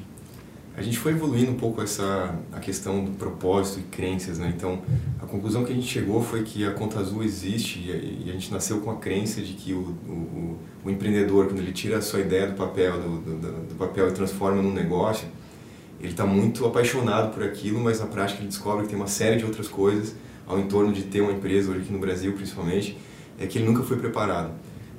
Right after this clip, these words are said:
É, então, o nosso grande propósito foi impulsionar o sucesso do dono desse negócio, né? E, e, a, e é isso que a gente faz todo dia, é por isso que a gente acorda de manhã cedo, é por isso que tudo que a gente faz lá dentro é pensar em como impulsionar mais o sucesso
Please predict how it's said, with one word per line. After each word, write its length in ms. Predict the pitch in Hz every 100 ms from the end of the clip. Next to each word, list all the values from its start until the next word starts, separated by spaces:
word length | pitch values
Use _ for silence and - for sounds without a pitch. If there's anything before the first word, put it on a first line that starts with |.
| -
É, 140 | 87
então, 220 | 90 95
o 20 | 98
nosso 240 | 98 -
grande 280 | 98 101 113
propósito 680 | 113 107 - 98 113 113 -
foi 200 | 113 110
impulsionar 420 | 113 113 104 110
o 20 |
sucesso 480 | - - 104 107 113
do 140 | 110
dono 480 | 101 98 104 107 110 - - - - -
desse 300 | 85 95 101
negócio, 420 | 95 85 82 80
né? 80 | 85 - - - - - - -
E, 720 | 92 95 98 98 98 95 -
e, 100 | 98
a, 280 | 92 90 -
e 60 | 95
é 60 | 104
isso 180 | 117
que 100 | -
a 20 | 127
gente 140 | 135
faz 220 | 123 123
todo 180 | 131 135
dia, 240 | 101 98
é 180 | 85 82
por 180 | 80 98
isso 80 | 101
que 80 | 104
a 20 |
gente 80 | 110
acorda 340 | - 101 110
de 80 | 104
manhã 200 | 98 92
cedo, 400 | - 95 110 104
é 20 |
por 160 | - 95
isso 160 | 95
que 340 | - 110 92 85
tudo 160 | - 104
que 100 | 117
a 40 |
gente 160 | 113 104
faz 200 | 98 101
lá 60 | 95
dentro 240 | 92 104
é 20 |
pensar 300 | 107 104 107
em 60 | 104
como 260 | 107 110
impulsionar 480 | 120 117 113 101 98
mais 280 | 98 101 101
o 20 |
sucesso 460 | - - 90 92